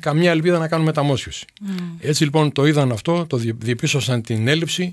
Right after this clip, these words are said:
Speaker 1: και έφτιαξαν τη μονάδα που, όπως σας είπα, έχει προσφέρει πολύτιμες υπηρεσίες στην ελληνική κοινωνία.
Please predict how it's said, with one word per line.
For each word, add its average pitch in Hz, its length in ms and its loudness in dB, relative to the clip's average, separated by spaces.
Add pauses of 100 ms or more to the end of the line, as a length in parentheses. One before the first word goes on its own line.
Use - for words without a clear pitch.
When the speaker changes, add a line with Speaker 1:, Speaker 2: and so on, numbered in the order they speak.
(300)
Speaker 1:
και 160 120 0
έφτιαξαν 131 360 0
τη 123 80 0
μονάδα 143 380 2
που, 143 160 -2
όπως 131 140 -6
σας 127 180 -4
είπα, 147 120 -2
έχει 139 120 -4
προσφέρει 135 380 -2
πολύτιμες 127 480 -2
υπηρεσίες 117 540 -6
στην 123 220 -2
ελληνική 120 840 -2
κοινωνία. 107 460 -4